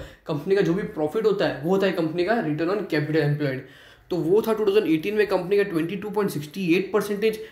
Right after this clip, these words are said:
नाइनटीन में बढ़कर हो चुका था ट्वेंटी फ़ाइव पॉइंट ज़ीरो सेवन परसेंटेज और ट्वेंटी में हो चुका है ट्वेंटी थ्री पॉइंट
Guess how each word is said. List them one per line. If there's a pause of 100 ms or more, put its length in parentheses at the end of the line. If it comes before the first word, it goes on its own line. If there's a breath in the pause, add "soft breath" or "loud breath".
(180 loud breath)
नाइनटीन
में (260 loud breath)
बढ़कर
हो
चुका
था
ट्वेंटी
फ़ाइव
पॉइंट
ज़ीरो
सेवन
परसेंटेज (240 loud breath)
और
ट्वेंटी
में
हो
चुका
है
ट्वेंटी
थ्री
पॉइंट